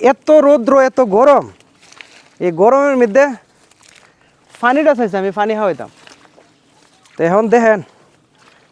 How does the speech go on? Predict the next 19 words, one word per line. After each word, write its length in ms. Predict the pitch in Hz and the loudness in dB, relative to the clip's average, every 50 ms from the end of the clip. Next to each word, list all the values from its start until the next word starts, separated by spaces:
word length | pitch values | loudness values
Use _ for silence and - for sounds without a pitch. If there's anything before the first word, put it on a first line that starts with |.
| _ _ _ | _ _ _
পানি 220 | - 190 202 220 233 | -4 -2 -2 -2 -2
খাওয়ানটা 380 | 220 226 247 262 277 269 247 226 | 0 0 0 0 0 0 -2 -2
কিন্তু 260 | 208 233 226 247 240 | -4 -4 -6 -4 -4
বড় 240 | 214 247 254 269 247 | -2 0 0 0 0
বিষয় 220 | 233 160 175 160 | -2 -4 -8 -6
না। 80 | 165 175 | -6 -4
এই 100 | 180 180 | -4 -2
যে 80 | 202 214 | -4 -4
একটা 160 | - - 220 | -2 -4 -4
ফেক 460 | - - - 262 294 302 294 - 254 | -4 -4 -2 0 2 2 0 0 -2
উতলা, 460 | 240 214 _ - 247 254 233 170 117 - - _ _ _ _ _ _ _ _ _ _ _ _ _ _ _ - | -6 -6 _ -4 -2 -2 -2 -2 -2 -8 -18 _ _ _ _ _ _ _ _ _ _ _ _ _ _ _ -10
এই 120 | 190 202 | -6 -6
উতলার 380 | 208 220 226 - 220 247 254 262 | -6 -6 -6 -4 -2 -2 0 0
মধ্যে 200 | 262 254 262 247 | 0 0 0 0
যাও 240 | 202 214 233 269 285 | 0 0 0 0 0
নি 100 | 277 247 | -2 -4
তো 120 | 180 254 | -2 -2
এক 80 | 247 202 - | -2 0 0
কথা। 220 | 208 147 127 110 | -2 -2 -4 -6